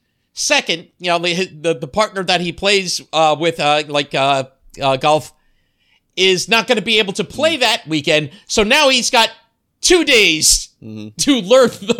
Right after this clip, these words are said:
Speaker 1: the, the game of golf and be really good at it.
Speaker 2: Well, it all leads to this brilliant, again, in the fucking kitchen. <laughs>
Speaker 1: Yes,
Speaker 2: This
Speaker 1: in the
Speaker 2: scene of
Speaker 1: kitchen.
Speaker 2: Ed basically trying to teach his,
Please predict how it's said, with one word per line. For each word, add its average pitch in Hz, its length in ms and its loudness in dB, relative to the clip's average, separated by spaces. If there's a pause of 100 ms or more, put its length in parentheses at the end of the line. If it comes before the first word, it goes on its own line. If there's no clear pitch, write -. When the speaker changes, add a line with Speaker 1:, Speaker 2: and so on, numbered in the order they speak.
(300)
Speaker 1:
the, 233 200 -8
the 247 80 0
game 247 220 2
of 208 120 -2
golf 220 400 2
and 185 320 -6
be 208 380 -6
really 196 260 2
good 170 180 -2
at 143 160 0
it. - 220 -12 (120)
Speaker 2:
Well, 123 120 -4
it 143 40 2
all 156 160 2
leads 147 260 -2
to 127 80 -8
this 107 160 -6
brilliant, 120 480 -6 (920)
again, 131 400 0
in 131 100 0
the 147 60 -2
fucking 151 360 -2
kitchen. 120 520 -4
<laughs> - 60 -20 (720)
Speaker 1:
Yes, 208 380 -2
Speaker 2:
This 196 320 2
Speaker 1:
in 196 60 2
the 190 200 4
Speaker 2:
scene 190 40 0
of 170 260 4
Speaker 1:
kitchen. 156 160 -2
Speaker 2:
Ed 175 440 2
basically 170 440 2
trying 165 240 -2
to 139 80 0
teach - 480 -6
his, 165 380 -2